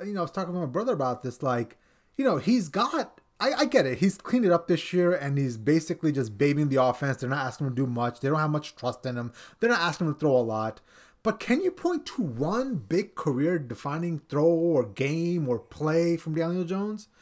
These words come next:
Can you? Like, I can honestly sit back and be like, "Oh, Tua had, like, three this year, and, like, uh, Josh Allen went into Arrowhead last year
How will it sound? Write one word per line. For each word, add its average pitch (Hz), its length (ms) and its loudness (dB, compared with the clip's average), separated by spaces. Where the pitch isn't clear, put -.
Can 320 200 0
you? 370 280 2
Like, 208 320 0
I 240 240 0
can 269 180 -4
honestly 214 400 -2
sit 175 180 -2
back 165 220 -2
and 165 100 -2
be 156 60 2
like, 143 360 2
"Oh, 135 80 0
Tua 165 300 0
had, 139 200 -2
like, 127 220 0
three 165 180 2
this 123 240 -6
year, 120 220 -2
and, 127 260 -4
like, 123 320 0
uh, 123 300 -4
Josh 156 400 -2
Allen 139 200 -2
went 151 120 0
into 160 180 -4
Arrowhead 151 320 4
last 135 340 -2
year 135 280 0